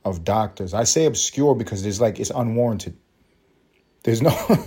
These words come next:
<laughs> she has no history. I mean, apparently she had a past life where she was maimed and killed in some botched, uh, surgery or some-, something happened to her, um, because she just has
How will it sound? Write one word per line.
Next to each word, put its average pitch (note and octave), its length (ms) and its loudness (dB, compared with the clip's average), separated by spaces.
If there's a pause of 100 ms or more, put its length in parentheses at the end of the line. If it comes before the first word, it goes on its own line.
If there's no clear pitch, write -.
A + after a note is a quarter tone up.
(200)
<laughs> - 160 -20
she - 160 2
has C#3 100 8
no C3+ 160 6
history. G#2+ 480 2
I F2+ 60 -4
mean, G2+ 220 0
apparently C#3+ 680 2
she - 140 -4
had A#2+ 160 2
a G2+ 40 -2
past B2+ 440 2
life A#2+ 420 0 (460)
where A2 140 2
she - 160 -2
was G#2+ 180 -2
maimed A2+ 420 0
and G2 140 -6
killed A#2 400 -4
in G2+ 160 -8
some F#2+ 240 -4
botched, A2 480 -2
uh, F#2+ 260 -6
surgery A#2 500 -2
or A#2 60 -2
some-, A#2+ 260 -6
something E3 340 0
happened B2+ 420 -2 (760)
to G#2+ 120 -4
her, G2+ 320 2 (880)
um, F#2 240 -4
because F#2 300 -6
she A#2 240 -6
just A2+ 180 -8
has A2 540 -4